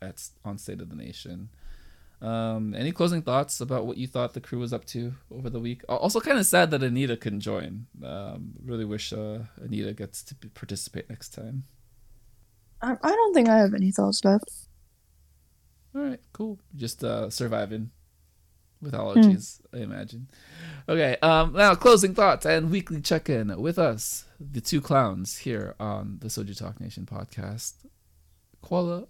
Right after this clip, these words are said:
Speaker 1: what have you been up to this week? How's life?
Speaker 2: Pentos. Ay, ay, ay, ay, ay. I, I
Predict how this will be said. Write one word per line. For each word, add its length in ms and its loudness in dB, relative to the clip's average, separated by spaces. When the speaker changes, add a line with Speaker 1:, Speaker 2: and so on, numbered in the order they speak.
Speaker 1:
what 220 2
have 100 4
you 80 0
been 160 -2
up 140 -4
to 100 -4
this 220 -4
week? 320 -8
How's 260 0
life? 500 -12
Speaker 2:
Pentos. 1600 10
Ay, 500 8
ay, 300 8
ay, 360 6
ay, 360 -6
ay. 180 -6
I, 220 4
I 80 -6